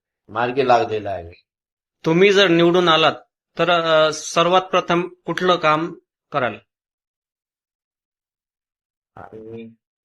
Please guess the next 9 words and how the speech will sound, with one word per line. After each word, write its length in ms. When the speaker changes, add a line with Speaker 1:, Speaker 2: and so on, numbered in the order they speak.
Speaker 1:
निवडून 560
तर 40
येणार 340
आहोतच, 920
राहिलेलं 680
जो 100
विकास 520
काम 240
आहे 480